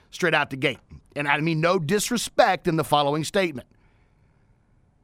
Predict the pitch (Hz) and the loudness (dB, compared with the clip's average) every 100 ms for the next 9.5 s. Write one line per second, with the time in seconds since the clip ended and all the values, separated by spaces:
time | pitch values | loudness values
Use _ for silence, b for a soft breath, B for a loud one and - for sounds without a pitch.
0 | _ - 143 151 127 254 240 185 175 147 | _ -6 -2 0 0 0 2 2 0 -2
1 | 156 143 147 131 127 120 139 156 160 147 | -4 -2 -2 -2 -4 -2 0 0 0 -2
2 | 127 147 175 - - 160 165 196 190 226 | -2 -2 -2 -4 2 2 4 0 0 2
3 | 180 151 156 196 - _ - 151 139 143 | 2 2 0 -2 -8 _ -6 -4 -2 -2
4 | 127 170 - 110 175 247 170 202 - - | 0 -4 -4 2 2 4 0 -2 -8 -14
5 | _ _ _ _ _ _ _ _ - 151 | _ _ _ _ _ _ _ _ -4 0
6 | 190 202 180 170 233 208 160 147 143 135 | 2 2 2 4 4 4 2 2 0 -4
7 | _ - 143 - 175 175 - 190 180 180 | _ -6 -6 0 2 2 -2 -2 0 0
8 | 165 156 151 147 143 - _ _ - 135 | 0 2 2 0 -4 -10 _ _ -6 -4
9 | - - 170 190 - | -4 0 2 2 0